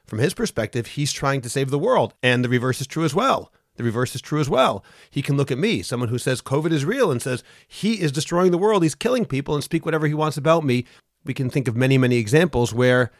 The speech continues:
saying somebody's outside the fold becomes a license to speak about them.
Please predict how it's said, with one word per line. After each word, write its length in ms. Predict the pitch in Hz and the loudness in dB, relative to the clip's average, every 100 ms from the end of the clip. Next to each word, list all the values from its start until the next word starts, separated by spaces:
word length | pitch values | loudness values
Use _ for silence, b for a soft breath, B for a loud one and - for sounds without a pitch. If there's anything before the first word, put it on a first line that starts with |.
| b b b b - | b b b b -12
saying 380 | - 175 170 | -2 0 0
somebody's 400 | - 165 151 143 | 0 -2 0 -2
outside 560 | - 156 160 - 156 139 | 0 -4 -2 0 2 0
the 80 | 135 | 2
fold 500 | 160 165 120 120 120 b b | 6 8 6 2 -4 b b
becomes 520 | 139 - 135 131 135 - _ _ - | -8 0 2 2 -2 -6 _ _ -4
a 120 | 127 | -2
license 540 | 127 143 180 - 127 | 4 4 4 0 -8
to 100 | - | -6
speak 280 | 139 214 190 | -4 -2 -2
about 300 | 117 - - | -2 -4 -6
them. 260 | - - | -14 -18